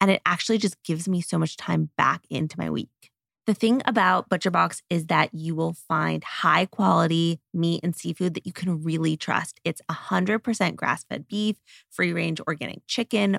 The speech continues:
pork raised, crate-free, and wild-caught seafood. It's humanely raised, no antibiotics or added hormones ever,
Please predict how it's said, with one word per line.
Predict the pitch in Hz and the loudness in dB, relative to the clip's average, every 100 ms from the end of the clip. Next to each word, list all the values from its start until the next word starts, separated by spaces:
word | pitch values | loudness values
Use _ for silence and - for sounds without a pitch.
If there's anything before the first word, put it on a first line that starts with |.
| - | -2
pork | - 196 190 - | -8 0 0 2
raised, | 180 165 165 - - _ _ _ | 0 2 0 -4 -16 _ _ _
crate-free, | - 196 170 - - 220 226 - | 0 2 2 -2 2 4 6 4
and | 170 160 | 2 2
wild-caught | 160 156 170 - - - | 2 2 2 0 -6 -6
seafood. | - 170 - 180 170 165 - _ _ | -8 -8 -4 -2 -2 -4 -10 _ _
It's | 190 - | -4 -2
humanely | 185 175 185 202 208 | -2 2 4 4 4
raised, | 180 175 175 - | 4 2 2 0
no | 175 175 | 0 2
antibiotics | - 160 156 160 156 160 - - | 2 0 0 2 2 0 -6 -4
or | 160 | 0
added | 156 160 | 0 -2
hormones | 160 147 147 160 - - | -4 -2 -2 -6 -6 -2
ever, | 170 170 170 165 | 0 2 2 0